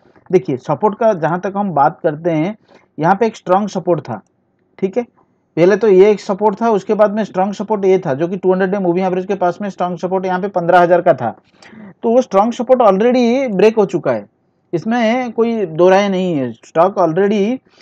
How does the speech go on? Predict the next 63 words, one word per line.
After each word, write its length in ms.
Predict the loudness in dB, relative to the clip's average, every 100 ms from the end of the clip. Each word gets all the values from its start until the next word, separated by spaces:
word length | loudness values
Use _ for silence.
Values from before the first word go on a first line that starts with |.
| -20 _
सपोर्ट 340 | -2 0 0 0
को 140 | -2
ब्रेक 240 | 2 0 2
कर 100 | -2
चुका 260 | -2 -2
है, 80 | -2
तो 140 | -2 -2
अभी 420 | -2 -2 -4 -8
सपोर्ट 360 | -8 -6 -4
के 80 | -4
नीचे 220 | -6 -2
आ 120 | 0 0
चुका 220 | -2 -6
है, 60 |
जो 120 | -2 -2
कि 200 | -2 -2
चौदह 340 | 0 2 2
हज़ार 200 | 0 -4
चार 260 | -2 -2 -2
सौ 180 | -4 -4
नब्बे 280 | -2 -2 -2
के 120 | -2
पास 200 | -4 -4
में 80 | -2
आ 60 | -2
चुका 240 | -4 -4
है। 120 | -4 -4 _ _ -20 -20 -20 _
अभी 240 | -4 0 0
अगर 200 | 0 -2
ये 80 |
स्टॉक 320 | -2 -2 -2 -4
में 80 |
हम 180 | -4 -2
देखेंगे, 340 | -4 -4 -4 -2
नेक्स्ट 280 | -2 -2 -4
सपोर्ट 260 | -6 -6
कहाँ 180 | -4 -4
पे 100 | -2
बन 140 | -4 -4
के 120 | -2
आता 200 | -2 -2
है, 80 | -4
मेरे 180 | -2
हिसाब 300 | -4 -2 -4
से 160 | -2 -2
ये 60 | -2
जो 120 | -2
नेक्स्ट 260 | -4 -6 -6
सपोर्ट 240 | -6 -6
आपका 220 | -4 -4
बन 200 | -4 -2
के 80 | 2
आएगा, 440 | 2 2 0 -2 -4 _ _ _ _ _ _
तो 60 | -4
यहाँ 280 | 0 0 0
पे 260 | -2 -2 -2
स्टॉक 240 | -2 -2
बिल्कुल 440 | 0 0 0 -2 -2
यहाँ 260 | -2 -2
तक 160 | -4 -2
आ 80 | -2
सकता 340 | -2 -6 -2 -2
है, 180 | -2